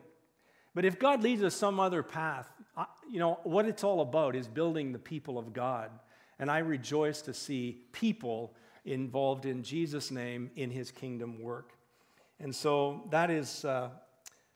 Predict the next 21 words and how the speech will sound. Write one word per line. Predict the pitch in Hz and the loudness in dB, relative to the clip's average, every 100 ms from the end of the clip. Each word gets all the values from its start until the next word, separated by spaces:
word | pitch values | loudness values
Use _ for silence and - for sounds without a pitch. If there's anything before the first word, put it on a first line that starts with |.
| _ - | _ -2
that | 160 175 | 2 4
is | 156 135 | 2 0
my | 151 151 | 2 2
encouragement | 147 135 156 151 139 143 | 2 -2 0 0 0 -4
upon | 135 - 143 143 | -4 -2 -2 -2
you. | 139 139 147 165 - | -4 -4 -6 -10 -14
May | 165 170 180 | -8 -4 -4
God | 151 160 170 160 139 | -2 0 0 0 -2
lead | 156 147 | -2 -2
us | 117 120 | -4 -6
together | - 135 135 131 120 | -10 -6 -4 -4 -6
as | 120 113 | -10 -10
we | 120 117 - _ _ - | -10 -10 -14 _ _ -4
get | 127 180 | -4 -2
ready | 143 151 127 | -2 -2 -4
for | 110 135 | -6 -8
this | 120 113 | -6 -6
day | 120 123 | -4 -4
of | 117 - | -6 -8
commitment | 120 117 131 120 117 | -8 -8 -10 -10 -10
and | 110 | -12